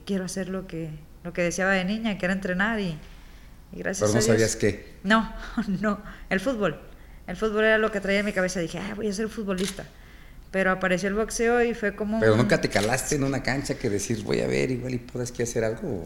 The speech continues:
Speaker 1: Sí, empecé los dos al mismo tiempo.
Speaker 2: Ah, los dos al mismo
Speaker 1: Jugué
Speaker 2: tiempo, los, los
Speaker 1: fútbol,
Speaker 2: combinabas.
Speaker 1: ajá, jugué como unas dos temporadas en un club que se llamaba Venaditas de niñas y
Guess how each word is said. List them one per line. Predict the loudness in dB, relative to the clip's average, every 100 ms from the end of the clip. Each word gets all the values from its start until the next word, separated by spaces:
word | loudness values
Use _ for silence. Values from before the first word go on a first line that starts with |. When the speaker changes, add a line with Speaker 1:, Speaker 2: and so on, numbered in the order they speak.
| -4
Speaker 1:
Sí, | 4 6 6 4
empecé | 2 4 4 4 4 6 4 0 0
los | 4 6
dos | 4 4
al | 2
mismo | 2 0
tiempo. | 2 0 2 -2 -4 -10 -10 -2
Speaker 2:
Ah, | 2
los | 4
dos | 4
al | 4
mismo | 6
Speaker 1:
Jugué | 6 8 8
Speaker 2:
tiempo, | 6
los, | 2
los | 6
Speaker 1:
fútbol, | 8 10
Speaker 2:
combinabas. | 8 6 6
Speaker 1:
ajá, | 6 10 10 10 2 -10 -14 -2
jugué | 0 4 2
como | 2 2
unas | 4 4
dos | 2 0
temporadas | -2 2 4 6 4 2
en | 0
un | 2 2 2 2
club | 2 2 2
que | 0
se | 4
llamaba | 4 6 8 8
Venaditas | 6 4 4 2 -2 -2 -12 -12 -2
de | 2
niñas | 4 4 2 0 -12 -16 -16 -18 -20 -20 -20 -16 -2
y | 0 2 2 2 2 4 4 2 0 -2